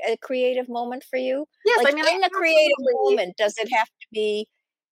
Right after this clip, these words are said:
Speaker 1: that you're all the time saying, "Oh, golly, I feel so creative"? Eh, maybe it's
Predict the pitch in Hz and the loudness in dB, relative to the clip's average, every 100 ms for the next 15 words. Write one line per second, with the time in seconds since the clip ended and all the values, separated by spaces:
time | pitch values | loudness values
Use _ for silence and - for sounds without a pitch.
0 | _ _ 202 196 208 196 202 208 - 226 | _ _ -6 -2 0 2 0 -2 -4 -6
1 | 214 214 196 196 196 220 226 196 131 151 | -4 -4 -2 -4 -2 -2 -2 -2 -4 -6
2 | - 202 185 190 - 220 208 202 208 _ | -6 -4 -4 -6 -4 0 0 0 -4 _
3 | _ - 202 202 233 226 143 156 _ _ | _ -10 -2 0 0 -2 -6 -8 _ _
4 | _ - - - 233 247 233 226 | _ -16 -16 -8 -6 -4 -4 -6